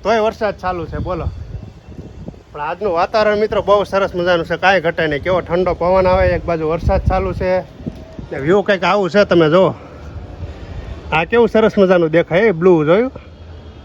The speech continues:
વાહ, વરસાદ ઝરમર ઝરમર ચાલુ થઈ ગયો, એ.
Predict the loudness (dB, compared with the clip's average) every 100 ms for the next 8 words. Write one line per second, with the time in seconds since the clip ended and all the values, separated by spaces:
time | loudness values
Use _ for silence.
0 | -20 -20 -16 -16 -16 -18 -18 -20 -18 -8
1 | -2 2 4 4 2 -4 -20 -20 -20 -20
2 | -20 -20 -20 -20 -20 -20 -20 -20 -20 -20
3 | -20 -20 -20 -20 -20 -10 -6 -2 -2 -2
4 | -4 -2 -2 -2 0 -2 0 -2 -4 -8
5 | -6 0 0 -2 -16